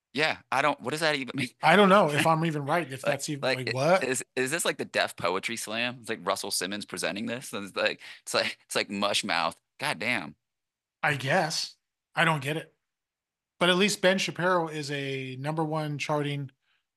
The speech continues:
Speaker 2: rap artist. That
Speaker 1: That's
Speaker 2: is
Speaker 1: it.
Speaker 2: true.
Speaker 1: We gotta,
Speaker 2: That's
Speaker 1: we
Speaker 2: not
Speaker 1: gotta in-,
Speaker 2: satire.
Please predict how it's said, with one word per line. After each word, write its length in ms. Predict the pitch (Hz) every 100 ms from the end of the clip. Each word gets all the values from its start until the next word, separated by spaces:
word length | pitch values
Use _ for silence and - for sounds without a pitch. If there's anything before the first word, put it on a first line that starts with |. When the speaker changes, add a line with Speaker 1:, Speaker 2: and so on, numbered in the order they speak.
| _
Speaker 2:
rap 260 | - 143 160
artist. 460 | 127 123 151 - - _ _ _ _
That 100 | 156
Speaker 1:
That's 220 | 208 247
Speaker 2:
is 80 | -
Speaker 1:
it. 20 |
Speaker 2:
true. 240 | - 180 113 _ _ _ _
Speaker 1:
We 100 | 101
gotta, 120 | 101 190
Speaker 2:
That's 100 | 196
Speaker 1:
we 60 |
Speaker 2:
not 60 | 208
Speaker 1:
gotta 140 | 190
in-, 100 | 196
Speaker 2:
satire. 340 | 170 143 117